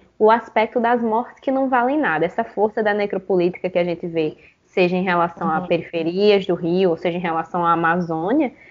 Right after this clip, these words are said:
Speaker 1: é muito forte em, em relação às pessoas nordestinas também. Porque quantas tragédias ocorrem no Nordeste e não ganham projeção?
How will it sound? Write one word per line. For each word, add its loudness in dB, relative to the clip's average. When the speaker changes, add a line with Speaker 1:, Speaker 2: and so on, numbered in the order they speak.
Speaker 1:
é 4
muito 4
forte 4
em, 2
em -4
relação 0
às -6
pessoas -4
nordestinas -2
também. -2
Porque 4
quantas 2
tragédias 4
ocorrem 2
no -2
Nordeste 0
e 2
não 2
ganham 2
projeção? -2